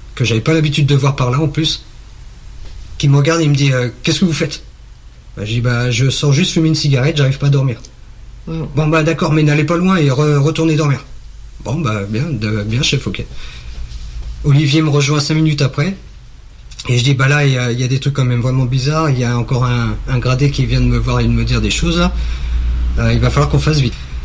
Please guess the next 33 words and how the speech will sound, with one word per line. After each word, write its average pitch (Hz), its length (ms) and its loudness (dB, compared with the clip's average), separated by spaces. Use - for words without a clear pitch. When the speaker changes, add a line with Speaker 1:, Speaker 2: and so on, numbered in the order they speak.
Speaker 1:
Donc 143 180 2
on 147 80 4
est 147 120 2
parti 180 280 0
en 185 80 2
fait 185 240 -2
du 139 180 2
côté 160 260 0
du 135 100 0
parking, 175 560 2
euh, 123 180 2
pour 127 180 2
voiture, 151 480 2
il 123 80 0
y 127 80 0
avait 123 160 0
un 120 160 2
petit 139 240 2
bois, 131 320 0
en - 60 2
fait, - 240 2
on 120 80 2
a 120 60 2
été 120 180 -2
se - 160 0
mettre 135 100 2
dans 131 120 2
les 113 100 0
bois, 123 180 -2
et 135 140 2
on 135 60 4
a 139 60 6
discuté. 139 520 0